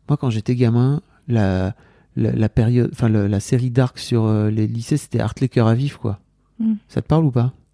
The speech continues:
Speaker 2: Oui.
Speaker 1: Qui est, euh, tu vois, qui est repassé plein de fois et tout. Où certes, tu vois, il y avait des histoires, euh, euh, d'avortement, il y avait des histoires de drogue, et cetera. Mais c'était pas aussi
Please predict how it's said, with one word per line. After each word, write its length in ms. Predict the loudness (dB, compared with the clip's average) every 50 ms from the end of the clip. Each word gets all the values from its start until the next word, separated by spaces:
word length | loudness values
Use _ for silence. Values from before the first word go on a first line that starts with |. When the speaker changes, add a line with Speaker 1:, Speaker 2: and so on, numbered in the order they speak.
| -8
Speaker 2:
Oui. 260 | -6 -4 -2 -2 -2 -4 _ _ _ _ _ _ _
Speaker 1:
Qui 160 | -4 0 2
est, 160 | 2 4 4
euh, 340 | 4 2 2 2 0 0 -2 -4 -6 -8 -10 -6
tu 80 | -2
vois, 80 | -2 -2
qui 140 | -2 -2 -8
est 20 |
repassé 320 | -6 -4 -4 -4 -4 -4 -4
plein 180 | -2 -2 -2
de 60 | -2
fois 220 | -2 -2 0 0 0
et 40 | 0
tout. 280 | 2 2 2 2 2 0 -4 -20 -20 -20 -10 -4
Où 60 | -4 -2
certes, 300 | 0 0 -2 -2 -2 -2
tu 100 | 0 0
vois, 80 | 2
il 40 | 2
y 40 | 2
avait 80 | 0
des 160 | 0 -2 -4 -6
histoires, 320 | -6 -4 -2 -2 0 0
euh, 300 | 0 2 2 2 0 0 -4 -6 _ _ _ _ _ _ _ -20 -20 _ _ -10 -8
euh, 160 | -6 -4 -2
d'avortement, 720 | -2 -2 -2 -2 -2 0 0 2 4 4 4 4 4 2
il 80 | 2 0
y 20 |
avait 120 | -2 -2 -4
des 100 | -4 -6
histoires 240 | -6 -4 -4 -2 0
de 100 | 0 0
drogue, 380 | 0 0 2 2 0 0 -2
et 60 | -4 -10
cetera. 400 | -12 -12 -6 -4 -2 -2 -2 -2
Mais 140 | -4 -4 -6
c'était 260 | -8 -6 -4 -4 -2
pas 220 | -2 -2 -2 -2
aussi 420 | -2 -4 -6 -8 -10 -12 -12 -12